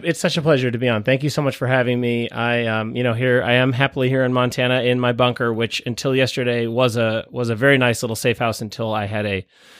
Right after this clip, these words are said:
washing machine malfunction, and I spent the morning, um,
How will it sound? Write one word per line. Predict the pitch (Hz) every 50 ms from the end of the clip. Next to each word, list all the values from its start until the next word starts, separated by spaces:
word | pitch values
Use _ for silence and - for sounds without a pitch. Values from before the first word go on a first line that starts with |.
| - - - - - _
washing | - 117 131 143 147 - 170 160
machine | 147 139 - - 143 131
malfunction, | 127 127 120 113 - 127 120 117 - 127 117
and | 113 110
I | 113
spent | 113 - - 139 131 -
the | -
morning, | 139 135 143 151 156 151 147 143 147 139 _ _ _ _ _ _ -
um, | - 143 135 127 123 127 131 135